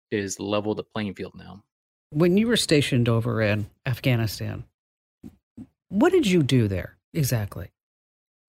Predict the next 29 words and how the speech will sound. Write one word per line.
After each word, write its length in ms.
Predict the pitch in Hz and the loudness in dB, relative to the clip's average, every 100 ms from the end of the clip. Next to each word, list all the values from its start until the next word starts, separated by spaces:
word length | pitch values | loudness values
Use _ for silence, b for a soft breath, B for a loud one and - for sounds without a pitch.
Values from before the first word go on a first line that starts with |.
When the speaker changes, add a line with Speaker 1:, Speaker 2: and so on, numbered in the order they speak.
| _ - - b _ _ _ - | _ -20 -20 b _ _ _ -12
Speaker 1:
Some 180 | - 143 | -4 0
stuff 200 | 147 127 | 2 2
I 60 | |
can't 180 | 120 123 | 0 0
tell 100 | 120 | 0
you 80 | 113 | 2
what 100 | 107 | 2
I 60 | 101 | 2
did. 420 | 107 107 107 - | 0 0 -4 -6
Some 180 | - 110 | -6 -6
stuff 340 | - 113 104 - | 0 0 0 -6
I 120 | 104 | -8
can. 420 | - 95 95 95 _ - | -8 -10 -10 -12 _ -10
Um, 300 | 113 104 101 - | -6 -6 -8 -8
the 80 | |
stuff 200 | - 156 - | -2 -2 2
that 100 | 131 | 2
I 80 | |
did 200 | 110 113 | 4 4
was 400 | 104 101 98 95 - _ _ | 4 0 0 -4 -12 _ _
we 80 | 131 | -6
provided 720 | 120 117 127 131 127 120 - - - _ _ _ _ _ _ - | -4 0 4 4 4 2 -4 -20 -20 _ _ _ _ _ _ -2
weapons 600 | 123 120 107 104 104 - _ _ _ _ _ _ - - | 0 2 0 -4 -6 -8 _ _ _ _ _ _ -20 -4
to 140 | 143 | -2
contingent 600 | - 113 104 117 113 98 | 0 -2 -4 -4 -4 -8
forces 580 | - 117 104 104 101 101 113 | -2 -2 -2 -4 -6 -8 -10
against 280 | 107 104 | -8 -8
the 60 | 104 | -8
Taliban. 560 | - 104 98 101 98 | -8 -8 -8 -10 -12